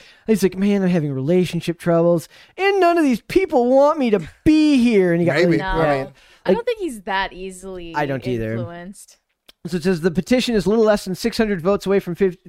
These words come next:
Speaker 1: reaching fifty K at the time of this publication.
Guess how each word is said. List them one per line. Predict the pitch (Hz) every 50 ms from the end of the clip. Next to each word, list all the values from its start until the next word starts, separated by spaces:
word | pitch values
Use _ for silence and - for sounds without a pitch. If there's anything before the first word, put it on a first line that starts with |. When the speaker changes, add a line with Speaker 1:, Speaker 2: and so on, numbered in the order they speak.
| 175
Speaker 1:
reaching | 196 190 180 165 - 165
fifty | - - 190 - - 156
K | - - 185 185
at | 185 185 -
the | -
time | - 180 180 175
of | 170 160
this | 170 160
publication. | - - 170 156 156 135 165 165 156 - 165 165 160